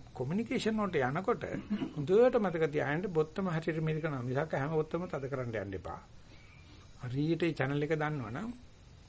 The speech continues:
පොකුරටම ගහන්න කියලා කියන්නේ අබ පොකුරටම gediyen gediyට විදින්න එපා. ඒ වගේ අජත්ත පයිද්දා කියලා අල්ලගත්තට පස්සේ අපි ගෝචර රාජ්‍යත්වයේ තේරුම් ගන්නවා අපිට හදිසියකට ගන්න එක. ඒ තියේදී පිට පනින්න ඕනේ.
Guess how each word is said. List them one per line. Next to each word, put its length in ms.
පොකුරටම 480
ගහන්න 300
කියලා 240
කියන්නේ 300
අබ 140
පොකුරටම 540
gediyen 320
gediyට 260
විදින්න 300
එපා. 200
ඒ 140
වගේ 320
අජත්ත 400
පයිද්දා 360
කියලා 220
අල්ලගත්තට 440
පස්සේ 460
අපි 200
ගෝචර 340
රාජ්‍යත්වයේ 480
තේරුම් 320
ගන්නවා 260
අපිට 200
හදිසියකට 520
ගන්න 260
එක. 160
ඒ 200
තියේදී 340
පිට 200
පනින්න 360
ඕනේ. 280